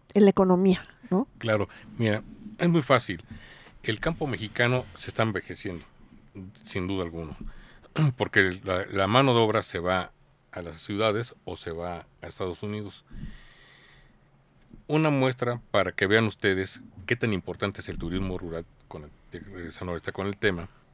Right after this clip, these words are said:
Speaker 2: Hay dos países que son los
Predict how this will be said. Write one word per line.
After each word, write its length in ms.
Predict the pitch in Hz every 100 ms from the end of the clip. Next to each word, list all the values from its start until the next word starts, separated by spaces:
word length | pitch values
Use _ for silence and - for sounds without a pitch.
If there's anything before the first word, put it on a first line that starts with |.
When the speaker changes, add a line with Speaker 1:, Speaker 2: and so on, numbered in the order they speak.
| _ _ _ _ _ _ _ _ _ _ _
Speaker 2:
Hay 200 | 139 147
dos 200 | 131 127
países 640 | - 175 208 202 135 - - _ - -
que 140 | - 82
son 200 | - 95
los 200 | 85